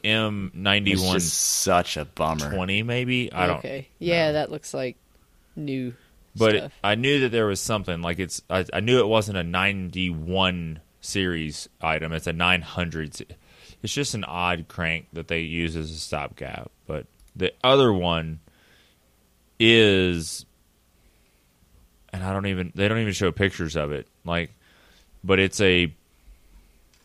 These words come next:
Speaker 1: it has a preload nut and stuff on it. Like, it's the two arm, like, the one arm is made to the spindle, the other arm, like, presses on, and then you have a little tension bolt. And it sounds like Matt fucked up his little self-extracting arm. He was probably working on his bike all, like,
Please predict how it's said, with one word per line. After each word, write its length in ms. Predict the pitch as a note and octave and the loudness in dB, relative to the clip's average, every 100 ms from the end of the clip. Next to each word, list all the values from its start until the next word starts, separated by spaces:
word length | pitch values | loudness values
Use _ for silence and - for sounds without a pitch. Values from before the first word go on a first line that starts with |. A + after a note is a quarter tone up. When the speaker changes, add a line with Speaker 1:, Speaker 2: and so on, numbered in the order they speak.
| _ _ _ | _ _ _
Speaker 1:
it 120 | A2 | 4
has 160 | B2+ B2 | 4 2
a 60 | |
preload 460 | A2+ D3+ D3 G#2+ E2+ | -2 -2 2 2 2
nut 260 | D#2 C#2+ | 0 -4
and 100 | - | -6
stuff 260 | D2 E2 D2+ | -6 -4 -4
on 160 | B1 B1+ | -8 -10
it. 160 | - | -12
Like, 220 | C2+ E2 | -6 -4
it's 360 | F#2 F2 - - | -2 -4 -6 -10
the 180 | - F2+ | -4 -4
two 280 | - B2 B2 | 0 0 0
arm, 360 | G#2+ G#2 G2 - | 0 0 -2 -4
like, 200 | F#2 F2 | -6 -2
the 120 | F2+ | 0
one 180 | G2+ G#2+ | 0 2
arm 240 | G2 F2+ | 2 0
is 120 | D#2+ | -2
made 240 | F2 F2 E2+ | 0 0 0
to 60 | |
the 80 | D#2 | -4
spindle, 380 | - G2 G2 F2+ | -4 -6 -2 0
the 140 | E2+ | 2
other 220 | F2 E2+ | 2 2
arm, 180 | E2 D#2+ | -2 -4
like, 200 | D#2 D#2 - _ | -4 -8 -10 _
presses 440 | - G2 F2+ F2+ E2 | 0 2 2 0 0
on, 360 | F2+ F2 E2+ E2 - | 2 2 0 -4 -8
and 140 | E2+ | -4
then 120 | E2+ E2 | -2 0
you 100 | D#2+ | 0
have 120 | D#2 | 0
a 80 | D#2 | -2
little 160 | C#2+ | -6
tension 340 | C#2 D#2+ - - | -6 -8 -8 -10
bolt. 280 | - A#1+ - - - - - | -8 -8 -12 -20 -20 -20 -4
And 80 | G#2 | -4
it 100 | - | 4
sounds 200 | C#3 C3 | 4 8
like 160 | A#2 | 6
Matt 400 | A2 B2 A#2+ - | 8 8 8 4
fucked 500 | - - - C3 - | -16 -20 4 4 6
up 140 | A#2+ A#2 | 2 2
his 140 | G#2 | 0
little 160 | A2 G#2+ | 2 2
self-extracting 800 | - A2 G#2+ F#2+ - A2+ A2 F2 | 6 4 4 -2 0 0 0 -2
arm. 200 | E2 F#2 | -2 0
He 60 | |
was 100 | F2+ | -2
probably 280 | - A2 G#2 | 0 2 4
working 300 | F#2 G2 G2 | 4 2 0
on 80 | F2 | -2
his 120 | E2+ | -2
bike 300 | F#2+ G2 F#2 | 2 4 4
all, 260 | F2+ F2 F2 | 4 4 6
like, 340 | F2+ E2+ E2 | 6 6 2